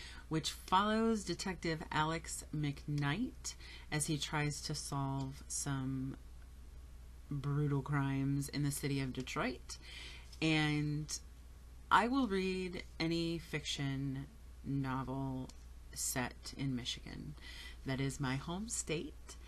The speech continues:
and I've grown up sort of visiting and by no means being a stranger to Detroit. So I'm automatically fascinated and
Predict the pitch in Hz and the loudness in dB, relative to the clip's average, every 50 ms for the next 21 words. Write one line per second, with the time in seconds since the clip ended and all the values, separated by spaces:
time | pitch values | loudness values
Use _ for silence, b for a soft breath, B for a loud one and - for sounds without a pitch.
0 | B B B B B - - 143 147 143 143 143 135 135 131 131 139 131 - - | B B B B B -4 0 2 4 4 4 4 4 2 2 0 0 -2 -4 -2
1 | - - 143 131 131 - - 143 139 131 135 143 160 180 - - - - - - | 0 0 0 0 -2 -2 0 2 2 2 2 2 2 2 0 -2 -8 -14 -14 -14
2 | - - - - 156 143 139 135 135 139 131 131 135 139 - - - - - - | -10 -8 -6 -2 0 0 2 2 2 0 0 -2 -4 -6 -10 -14 -14 -16 -16 -16
3 | - - - 143 135 156 156 151 160 147 151 147 147 151 156 151 139 127 123 127 | -10 -6 -4 0 2 2 2 4 2 4 4 4 2 2 2 0 0 0 0 -2
4 | 131 127 - - - - - - 139 139 143 143 139 139 139 139 139 139 - 139 | -4 -4 -8 -12 -14 -16 -6 -2 2 2 4 4 4 4 4 4 2 2 0 0
5 | 135 131 135 131 - - 135 131 135 135 135 135 135 135 - - 127 135 131 - | 0 0 0 -2 -2 -2 0 0 0 0 -2 -2 -2 -4 -4 -2 -2 -2 -2 -2
6 | - 135 123 127 131 - - - B B B B B B B B B B - - | -2 -2 -2 -2 -2 -4 -6 -12 B B B B B B B B B B -2 0
7 | - - 156 151 147 147 147 143 135 - - - - 147 143 143 143 135 - - | 2 4 4 4 4 4 4 2 0 -2 -4 -4 0 2 4 4 2 2 -2 -6
8 | - - - - - - - - 185 190 180 180 170 165 160 160 156 - 160 143 | -12 -14 -14 -14 -14 -8 4 6 6 6 8 6 6 6 6 4 4 2 0 0
9 | - 147 139 147 143 - - 147 143 139 135 139 139 135 131 127 - - 131 135 | 2 2 2 2 2 0 0 0 0 2 2 2 2 0 0 -4 -4 -2 -2 0
10 | 131 135 135 131 135 135 135 131 135 131 - | 0 0 0 0 0 0 0 0 0 -2 -4